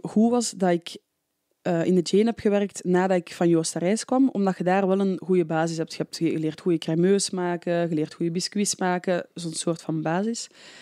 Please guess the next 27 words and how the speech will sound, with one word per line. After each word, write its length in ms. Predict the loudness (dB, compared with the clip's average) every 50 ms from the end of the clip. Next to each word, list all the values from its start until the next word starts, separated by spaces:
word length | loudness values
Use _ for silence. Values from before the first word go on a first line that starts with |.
| -20 -20 -20 -20 -20 -14 -6
En 120 | -2 0
dan 120 | 0 0 0
kun 140 | 0 -4 -4 -2
je 60 | 0
wel 200 | 2 2 2 2
die 140 | 2 0 0
smaken 560 | 0 0 0 2 0 2 2 2 0 0 -2 -4
verwerken. 640 | -8 -6 -4 -2 0 0 0 -2 -2 -2 -2 -2 -2
Dus 80 | -4
we 60 | -4
hebben 200 | -2 -2 -2 -2
toen 120 | 0 0 2
bijvoorbeeld 440 | 2 2 2 2 2 2 0 0 -2
met 180 | -4 -4 -4
die 140 | -4 -8 -6
olijf, 460 | -4 -2 0 2 2 0 -2 -4 -8 -6
dat 120 | -4 -2
was 180 | -2 -2 -4 -2
een, 180 | -2 -2 -2 -2
eh, 140 | -2 -2
een 100 | -2 -2
dessert, 540 | -2 -2 -2 -2 -2 -4 -4 -4 -8 -12 -12 -10
ehm, 420 | -8 -6 -4 -4 -4 -4 -4 -6 -8 -8 -8
met 180 | -8 -6 -4 -2
zwarte 320 | 0 -2 -2 -2 -4 -6
olijf, 520 | -4 -2 0 0 0 0 0 -2 -6 -10 -8
burrata, 640 | -4 -2 0 0 0 -2 -2 0 0 0 0 0 -2